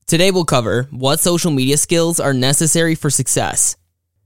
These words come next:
Click the link in the show notes for the full article. In the past, you might have gotten away with letting anyone on your team handle your social media accounts. However,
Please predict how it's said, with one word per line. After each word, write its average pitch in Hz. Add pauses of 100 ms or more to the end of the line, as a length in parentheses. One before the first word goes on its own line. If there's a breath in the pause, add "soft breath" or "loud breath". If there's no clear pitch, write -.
(520)
Click 175
the 170
link 135
in 117
the 123
show 147
notes 123
for -
the 139
full 156
article. 139 (1400)
In 170
the 185
past, 117 (220)
you 147
might 185
have 233
gotten 139
away 117
with 135
letting 135
anyone 185
on 175
your 160
team 139
handle 139
your 147
social 131
media 117
accounts. - (460)
However, 165